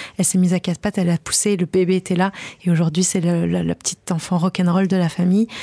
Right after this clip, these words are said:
Sur toute sa manière dont elle a vécu la grossesse et à chaque fois ses accouchements, elle a cette capacité à,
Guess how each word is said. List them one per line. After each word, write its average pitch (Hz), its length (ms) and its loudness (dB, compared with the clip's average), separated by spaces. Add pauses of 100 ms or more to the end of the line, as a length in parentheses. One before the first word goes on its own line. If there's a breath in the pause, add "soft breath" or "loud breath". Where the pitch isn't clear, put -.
(460 loud breath)
Sur - 280 -2
toute - 180 -4
sa 233 100 2
manière 208 260 2
dont 180 220 2
elle 170 180 2
a 170 220 0 (200)
vécu 226 440 0
la 226 140 0
grossesse 196 500 -2
et 190 60 0
à 175 40 0
chaque - 220 -2
fois 202 140 -4
ses 190 200 -2
accouchements, 208 540 -2 (400 loud breath)
elle 175 140 2
a 175 200 2
cette - 300 -4
capacité 214 640 -2
à, 180 320 0